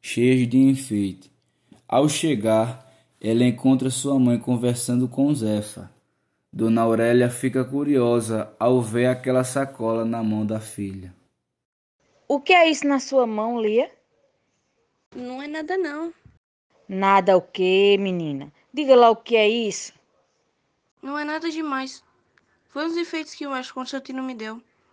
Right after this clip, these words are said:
Speaker 3: que sobraram das roupas do guerreiro. Ele conseguiu reaproveitar as roupas velhas do guerreiro tudinho e elas ficaram uma lindeza.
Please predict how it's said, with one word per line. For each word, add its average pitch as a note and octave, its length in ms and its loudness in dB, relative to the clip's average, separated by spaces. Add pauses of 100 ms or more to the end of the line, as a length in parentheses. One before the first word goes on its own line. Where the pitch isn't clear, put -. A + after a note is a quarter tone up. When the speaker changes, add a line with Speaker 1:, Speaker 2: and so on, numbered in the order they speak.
(160)
Speaker 3:
que C4 140 -12
sobraram C4 380 -6
das C4 160 -8
roupas C4+ 280 -8
do A#3+ 100 -14
guerreiro. A#3+ 540 -10 (1040)
Ele E4+ 160 0
conseguiu F#4+ 380 -4
reaproveitar D4+ 520 -6
as C#4+ 80 -12
roupas C4+ 280 -10
velhas B3+ 260 -10
do B3+ 100 -12
guerreiro C4+ 340 -8
tudinho D4+ 480 -10
e D4 100 -10
elas C#4+ 240 -12
ficaram C#4+ 360 -12
uma D#4 100 -6
lindeza. B3 680 -8